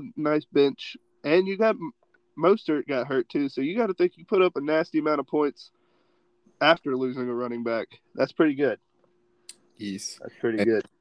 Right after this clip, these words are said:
Speaker 2: Gibson
Speaker 1: Kevin's team.
Speaker 2: Yeah, Kamara kinda fucked up.
Speaker 1: Wh-, it's hard to say Kevin's team's bad when Kamara did the worst out of everyone. <laughs> Like, that's a pretty solid team. Kamara's dropping your worst amount of points.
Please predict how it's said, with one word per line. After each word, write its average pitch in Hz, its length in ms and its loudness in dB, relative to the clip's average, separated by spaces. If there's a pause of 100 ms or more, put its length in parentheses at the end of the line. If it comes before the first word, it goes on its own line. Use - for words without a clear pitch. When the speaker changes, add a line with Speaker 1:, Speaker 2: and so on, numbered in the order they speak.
(640)
Speaker 2:
Gibson 214 200 8
Speaker 1:
Kevin's 196 220 4
team. 190 420 4 (200)
Speaker 2:
Yeah, 95 180 6
Kamara 98 480 4
kinda 98 220 0
fucked - 320 0
up. 101 200 4 (1500)
Speaker 1:
Wh-, 156 160 4 (300)
it's - 240 -4
hard 226 260 4
to 240 80 4
say 185 340 4 (480)
Kevin's 165 340 -6
team's 165 300 -4
bad 147 400 2
when 139 180 -4
Kamara 143 560 -2
did 143 160 -2
the 127 100 -2
worst 131 360 -2
out 123 160 0
of 120 100 -8
everyone. 117 520 -4 (160)
<laughs> - 160 -18
Like, - 320 -4 (960)
that's - 160 -4
a 170 40 -8
pretty 180 240 8
solid 147 420 4
team. 127 440 -2 (580)
Kamara's 139 560 0
dropping 127 380 2
your 120 140 0
worst 123 240 0
amount 123 220 0
of 120 80 -12
points. 120 480 -6